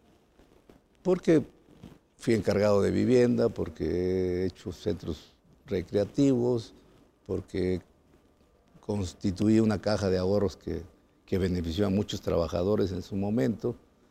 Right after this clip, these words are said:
Acabé con el agio en algunas, eh, zonas donde el, el interés era no menor del cuatro punto setenta y cinco por ciento mensual, y creo que eso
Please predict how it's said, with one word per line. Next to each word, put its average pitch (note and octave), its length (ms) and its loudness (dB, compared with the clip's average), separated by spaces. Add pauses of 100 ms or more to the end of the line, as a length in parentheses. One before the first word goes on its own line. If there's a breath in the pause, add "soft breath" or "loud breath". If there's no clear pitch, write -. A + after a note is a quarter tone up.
(240 soft breath)
Acabé G2 360 -2
con F2+ 200 -2
el F2 120 -2
agio F#2+ 240 -4
en E2 140 -4
algunas, F#2 640 -6 (800 soft breath)
eh, F#2 500 -2 (420)
zonas G#2+ 480 2
donde F#2 600 -4
el, F#2 240 -6 (640)
el G2+ 160 -6
interés G#2 420 0
era A2+ 220 6 (480)
no A#2+ 160 2
menor A#2 340 2
del F#2 200 0
cuatro G#2 280 -2
punto G#2 200 -2
setenta F2+ 360 -4
y F2 60 -4
cinco G2+ 280 -4
por - 180 -8
ciento G#2+ 280 -6
mensual, C3+ 520 0 (920 soft breath)
y D#3 220 2
creo F#3+ 380 2
que G3 160 6
eso G3 400 4